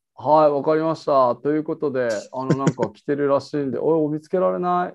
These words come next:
い。皆さん、じゃあ、ズボンさんもありがとうございました。じゃあ、また来週。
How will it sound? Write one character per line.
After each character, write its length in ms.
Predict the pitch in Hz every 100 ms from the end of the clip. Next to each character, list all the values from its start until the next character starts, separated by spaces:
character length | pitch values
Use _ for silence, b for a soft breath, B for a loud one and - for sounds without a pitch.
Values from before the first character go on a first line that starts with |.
| -
い。 60 | -
皆 220 | 156 180
さ 160 | 175 170
ん、 240 | 139 127 _
じ 100 | 151
ゃ 140 | 143
あ、 100 | 131 - _ _ _
ズ 80 | -
ボ 120 | 156
ン 40 | 160
さ 120 | 165
ん 80 | 160
も 300 | 156 156 -
あ 60 | 147
り 60 |
が 80 | 185
と 80 | 180
う 20 |
ご 40 | 147
ざ 120 | 151
い 40 |
ま 80 | 165
し 80 | 160
た。 360 | 170 165 151 - _ - _
じ 80 | -
ゃ 40 | 139
あ、 40 |
ま 120 | 139
た 320 | 139 180 175 -
来 180 | 156 165
週。 460 | - 170 165 160